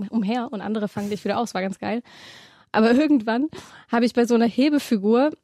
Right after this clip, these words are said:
ähm, haben wir uns verschätzt, mein Partner und ich, und ich stand so senkrecht, kopfüber auf seinen Schultern quasi, im Handstand auf seinen Schultern und bin so hinten übergekippt und er hat versucht, mich aufzufangen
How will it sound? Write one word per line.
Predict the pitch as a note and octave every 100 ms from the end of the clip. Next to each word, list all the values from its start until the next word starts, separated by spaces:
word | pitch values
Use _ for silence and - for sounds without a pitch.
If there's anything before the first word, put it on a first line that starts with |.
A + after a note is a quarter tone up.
| -
ähm, | A3+ A3+ A3
haben | - A#3+
wir | B3
uns | A#3 -
verschätzt, | A3+ C#4+ D#4 -
mein | A3 G#3
Partner | G#3 G#3+ B3+
und | G#3+
ich, | A#3
und | A#3
ich | -
stand | A#3+ A#3+
so |
senkrecht, | A#3 A3+ B3 - - A#3+ - -
kopfüber | C4+ B3+ C4 B3
auf | A3+
seinen | A3 A3+
Schultern | - B3 D4 A3+ G#3
quasi, | - G3 A3 G#3+
im | G3+
Handstand | C4+ - A#3 G#3+
auf |
seinen | G#3+ G#3+
Schultern | - B3 C4+ A#3+ A#3+
und | G#3
bin | B3
so | A#3
hinten | C4 A#3+
übergekippt | C4 E4 A3+ A3+ C#4 -
und | A3
er | A3+
hat |
versucht, | - A#3 A#3
mich | A3+
aufzufangen | B3 - A3+ A3+ G#3+